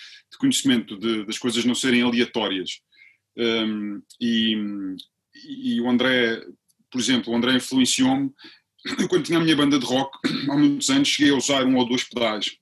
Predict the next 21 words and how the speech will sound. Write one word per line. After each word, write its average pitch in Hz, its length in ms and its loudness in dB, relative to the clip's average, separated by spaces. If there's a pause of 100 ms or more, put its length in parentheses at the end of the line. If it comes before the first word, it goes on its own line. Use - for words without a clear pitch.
(600)
Eu 127 80 -2
lembro 139 180 4
que - 60 -8
tinha 131 160 2
um 120 320 2
wah-wah, 117 480 0
que 113 100 -6
era 110 80 -2
o 107 100 -8
famoso 113 380 -6
pedal 107 220 -8
do 95 120 -16
Jimi 104 240 -4
Hendrix, 107 520 -6 (600)
mas 123 140 -4
pouco 123 260 -4
mais. 104 380 -4
E 117 80 -6
o 117 80 -2
André, 120 320 2
há, 123 160 -2